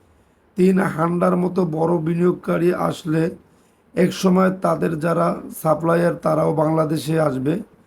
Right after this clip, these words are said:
তাই চাইনিজ বিনিয়োগকারীরাও আগ্রহী হবে। বিডার নির্বাহী চেয়ারম্যান বলেন, "আশা ক-, রাখি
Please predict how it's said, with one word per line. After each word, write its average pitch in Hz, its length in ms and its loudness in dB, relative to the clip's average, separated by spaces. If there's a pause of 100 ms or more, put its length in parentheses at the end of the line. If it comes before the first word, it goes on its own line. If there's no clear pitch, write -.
(380)
তাই 165 300 2
চাইনিজ 175 500 2
বিনিয়োগকারীরাও 180 800 2
আগ্রহী 151 560 2
হবে। 131 260 -4 (560)
বিডার 170 400 0
নির্বাহী 185 440 2
চেয়ারম্যান 180 480 -2
বলেন, 180 280 0
"আশা 180 480 -2
ক-, - 280 -6
রাখি 170 400 -2